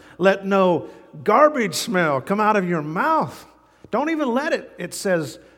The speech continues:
"Don't let it." <laughs> I remember Life Training Academy, we got this wonderful school, and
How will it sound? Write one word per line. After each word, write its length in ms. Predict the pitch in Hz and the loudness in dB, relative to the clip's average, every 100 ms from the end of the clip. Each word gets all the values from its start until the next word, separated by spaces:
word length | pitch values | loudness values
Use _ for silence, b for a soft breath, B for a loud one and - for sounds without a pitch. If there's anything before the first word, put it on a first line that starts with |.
| B 135 | B -10
"Don't 360 | 165 170 190 147 | -6 -6 -8 -10
let 280 | 139 190 | -8 -8
it." 220 | 151 - _ _ _ | -10 -14 _ _ _
<laughs> 220 | _ - | _ -18
I 1700 | 135 - - 123 _ _ _ _ _ _ _ _ _ _ _ - 120 | -18 -18 -20 -20 _ _ _ _ _ _ _ _ _ _ _ -20 -16
remember 520 | 117 131 123 107 98 - _ _ _ _ _ - B B B B B B B B B B - | -10 -8 -6 -10 -12 -20 _ _ _ _ _ -20 B B B B B B B B B B -14
Life 180 | 127 | -12
Training 280 | 123 135 131 | -10 -10 -10
Academy, 320 | 120 139 135 | -8 -6 -6
we 60 | 123 | -6
got 120 | 127 | -12
this 160 | 127 113 | -12 -14
wonderful 400 | 123 135 117 127 | -12 -12 -12 -16
school, 560 | - 147 143 135 123 | -16 -12 -10 -10 -10
and 100 | 104 | -14